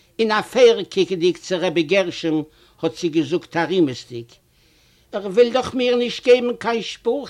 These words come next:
דער הייליגער מאן. זאל ער זאגן זיין ווארט?"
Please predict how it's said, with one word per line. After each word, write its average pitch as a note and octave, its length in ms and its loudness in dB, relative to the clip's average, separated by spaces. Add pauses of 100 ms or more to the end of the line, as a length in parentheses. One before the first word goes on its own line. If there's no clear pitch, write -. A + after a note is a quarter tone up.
דער F3 200 -2
הייליגער E3+ 420 0
מאן. D3+ 280 0 (400)
זאל A3 300 2
ער A3+ 140 0
זאגן F#3 340 -2
זיין G3+ 280 -4
ווארט?" G3+ 340 -4